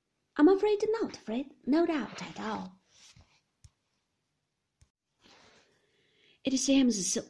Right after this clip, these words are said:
odd to us, madam, that she should have let herself be trapped like that in the cabin. She was so experienced in the boat." "Yes,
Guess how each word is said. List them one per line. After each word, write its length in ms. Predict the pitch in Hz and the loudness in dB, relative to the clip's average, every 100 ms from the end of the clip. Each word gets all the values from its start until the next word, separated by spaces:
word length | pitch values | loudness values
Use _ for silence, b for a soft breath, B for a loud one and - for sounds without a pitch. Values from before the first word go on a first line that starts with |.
| - | -4
odd 320 | 269 240 - | -2 -2 -8
to 140 | - - | -16 -16
us, 300 | - - 165 | -16 -12 -8
madam, 400 | 175 214 226 277 B B B - | -6 -4 -4 -8 B B B -4
that 240 | 240 254 | -2 0
she 100 | 254 | -2
should 280 | 254 190 180 | -2 -4 -6
have 180 | 214 220 | -6 -4
let 300 | 240 233 247 | -4 -4 -6
herself 500 | 247 269 294 302 - - | -6 -6 -4 -6 -6 -10
be 80 | |
trapped 580 | - - - 294 - - - | -6 -6 -6 -8 -10 -16 -16
like 160 | 185 - | -14 -8
that 360 | 254 262 - - | -8 -6 -10 -12
in 100 | 175 | -14
the 80 | 185 | -12
cabin. 420 | - 240 - - _ _ _ b b b b | -10 -8 -10 -14 _ _ _ b b b b
She 180 | - 202 | -6 -6
was 180 | 160 | -8
so 320 | - - 269 - | -6 -4 -4 -6
experienced 760 | - 175 - 196 160 151 - 151 | -12 -10 -6 -6 -6 -12 -14 -16
in 180 | 151 | -14
the 80 | 156 | -12
boat." 440 | - 190 - - - _ _ _ _ _ - | -10 -10 -10 -18 -18 _ _ _ _ _ -4
"Yes, 260 | 392 302 | 0 0